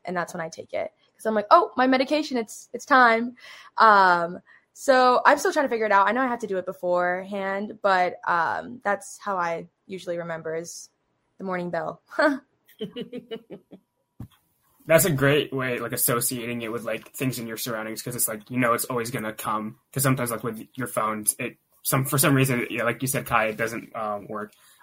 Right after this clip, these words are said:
Speaker 2: Um, for me, I like writing stuff down and crossing it off. I don't know. It just gives me some satisfaction crossing things off.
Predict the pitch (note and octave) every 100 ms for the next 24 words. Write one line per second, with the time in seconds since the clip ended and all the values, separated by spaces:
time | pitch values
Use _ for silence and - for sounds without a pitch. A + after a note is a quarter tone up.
0 | - B2+ A#2+ E3 D#3+ E3+ D3 D#3+ D#3 C#3
1 | _ - C#3 C#3 C#3+ C3+ C3 B2 C3+ B2+
2 | C3+ A#2 A#2+ A#2+ - - C3+ B2+ A#2+ C3
3 | C3 - D3+ B2 B2 A#2+ B2+ B2+ A#2+ B2+
4 | A#2 - B2 B2 A#2+ A2+ A#2+ A#2 A2 A2
5 | A2+